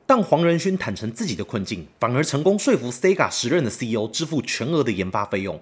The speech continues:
这拯救了当时的辉达免于破产。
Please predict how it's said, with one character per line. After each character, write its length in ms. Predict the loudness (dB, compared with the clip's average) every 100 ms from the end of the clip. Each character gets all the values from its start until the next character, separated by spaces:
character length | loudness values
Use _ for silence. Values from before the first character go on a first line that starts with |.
| -4
这 140 | -2
拯 240 | 2 2 6
救 160 | 6
了 60 | 6
当 240 | 4 4
时 140 | 4 0
的 80 |
辉 160 | 2 2
达 200 | 0 -2
免 200 | -2 -2
于 160 | -2 -4
破 240 | 0 0
产。 220 | -2 -14